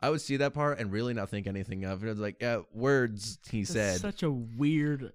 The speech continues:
Speaker 1: Yeah, and then move on. And then I guess a couple years later, I, probably sometime while I was in early high school or something, I had pieced it together.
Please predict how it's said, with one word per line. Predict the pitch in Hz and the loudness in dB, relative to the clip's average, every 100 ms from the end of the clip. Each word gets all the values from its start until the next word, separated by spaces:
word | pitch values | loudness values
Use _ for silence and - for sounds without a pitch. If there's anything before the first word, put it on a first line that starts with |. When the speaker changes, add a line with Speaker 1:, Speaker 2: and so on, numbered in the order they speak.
| - | -4
Speaker 1:
Yeah, | 165 165 131 | 2 4 4
and | 143 | 2
then | 151 | 2
move | 151 147 | 2 2
on. | 151 127 | 0 2
And | 135 | 0
then | 160 170 - - - - - _ - | 0 -2 -6 -14 -20 -20 -20 _ -6
I | 135 | -2
guess | 170 | -2
a | 202 | -2
couple | 185 160 | -4 0
years | 147 135 117 | 2 2 2
later, | 107 107 107 90 | 0 2 2 0
I, | 110 - - | -2 -6 -4
probably | 175 190 | 0 0
sometime | 202 - 110 110 101 | -2 -2 -4 -2 -2
while | 98 | -2
I | 95 | -2
was | 92 101 | -2 -2
in | 92 95 95 - _ _ - | -4 -6 -10 -18 _ _ -4
early | 101 98 | -2 -2
high | - 87 | -4 -6
school | - 87 | -6 -8
or | 98 | -6
something, | - 82 69 73 - - _ _ 107 | -8 -10 -12 -14 -16 -20 _ _ -2
I | |
had | 101 87 | -2 -2
pieced | 113 104 101 | -2 -2 -6
it | - | -8
together. | 92 92 101 120 135 | -4 -2 0 -2 -2